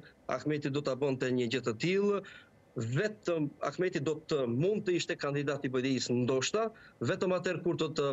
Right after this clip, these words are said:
bëheshin ndryshimet ligjore që presidenti të zgjidhej në kuvend dhe jo në, me votat e qytetarëve.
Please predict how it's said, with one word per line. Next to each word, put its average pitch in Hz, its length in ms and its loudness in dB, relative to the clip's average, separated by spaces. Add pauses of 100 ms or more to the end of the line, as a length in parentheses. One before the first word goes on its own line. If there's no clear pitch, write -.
bëheshin 170 480 0
ndryshimet 156 720 0
ligjore 156 400 2
që 143 140 -2 (100)
presidenti 160 580 0 (320)
të 139 220 0
zgjidhej 151 520 2 (440)
në 160 260 2 (220)
kuvend 185 400 2
dhe 160 160 0
jo 170 160 2
në, 156 180 2 (480)
me 147 220 2
votat 151 320 0 (160)
e 139 160 2
qytetarëve. 120 640 0